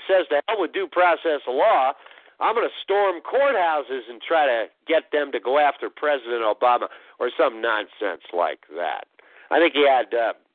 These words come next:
it had something to do with the birther, uh, uh, problem. Well, I'll tell you what, if President Obama is not a natural-born citizen,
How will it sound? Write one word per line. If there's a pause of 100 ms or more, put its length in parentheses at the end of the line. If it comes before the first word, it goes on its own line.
it
had
something
to
do
with
the (120)
birther,
uh, (640)
uh,
problem. (500)
Well,
I'll
tell
you
what,
if (120)
President
Obama (540)
is
not
a
natural-born (140)
citizen,